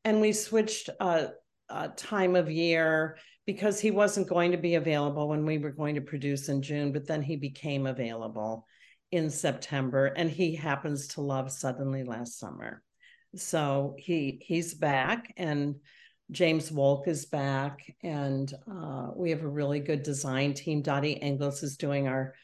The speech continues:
costumes. Uh, Matt McCarthy is doing our lighting design. I just couldn't be happier, and our cast is a wow. I'm not announcing them yet,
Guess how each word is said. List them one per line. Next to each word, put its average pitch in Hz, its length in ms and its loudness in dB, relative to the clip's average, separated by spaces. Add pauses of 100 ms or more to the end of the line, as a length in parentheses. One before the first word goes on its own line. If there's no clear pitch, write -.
(140)
costumes. 143 1000 -2 (520)
Uh, 127 440 0 (600)
Matt 175 320 2
McCarthy 143 580 0
is 143 140 -2
doing 147 220 -2
our 139 100 2
lighting 139 340 0
design. 139 520 -2
I 175 140 4
just 170 280 -4
couldn't 156 260 2
be 147 120 0
happier, 139 480 2
and 143 120 2
our 151 160 -2
cast 160 800 2 (500)
is 151 140 2
a 147 80 6
wow. 120 600 4
I'm 175 140 6
not 165 160 6
announcing 143 640 0
them 147 160 0
yet, 139 300 0